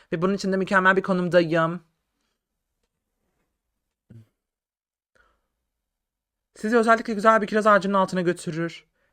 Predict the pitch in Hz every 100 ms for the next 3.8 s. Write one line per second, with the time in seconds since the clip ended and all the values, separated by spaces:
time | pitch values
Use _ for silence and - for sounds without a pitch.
0 | _ - - 175 156 190 214 147 160 185
1 | 214 277 302 - 180 190 180 208 - 175
2 | 156 165 - 208 196 190 190 196 190 339
3 | 226 196 196 202 180 175 185 226